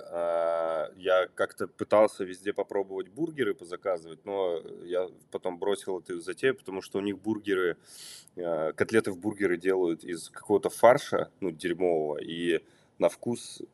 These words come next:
бургер тоже как дерьмо. Так что, как бы, в Азии очень сложно поесть нормально, кроме как итальянскую кухню, ну, потому что ее достаточно просто готовить, и,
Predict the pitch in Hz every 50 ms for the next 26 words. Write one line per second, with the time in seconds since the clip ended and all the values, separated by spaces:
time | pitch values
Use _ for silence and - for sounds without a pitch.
0 | _ - 95 98 104 104 92 95 92 85 - - 101 90 90 82 - 87 80 82
1 | 82 - 98 90 87 87 82 76 69 - _ _ _ _ _ _ - - _ _
2 | _ _ _ _ _ - 85 - - - - - 87 85 85 85 85 85 80 76
3 | 73 78 78 - - _ _ _ _ _ - - 82 76 78 80 80 82 82 80
4 | 80 80 80 78 82 85 95 98 101 107 104 104 104 98 95 95 95 - - 92
5 | - - 107 107 101 98 95 80 - 92 90 92 95 92 - - 95 87 87 90
6 | 95 95 92 92 87 80 - 95 92 90 90 87 92 85 98 85 95 92 95 113
7 | 143 185 - - - 104 - - 104 - - 80 76 71 - - 143 131 - -
8 | - 92 90 92 87 - - - 95 87 85 85 85 90 92 92 92 90 87 85
9 | 80 - _ _ _ _ _ _ _ _ - - - - 104 98 - - - 95
10 | 85 - 98 95 - - 101 92 98 98 - 196 190 160 131 107 92 - - -
11 | - 107 104 104 104 101 98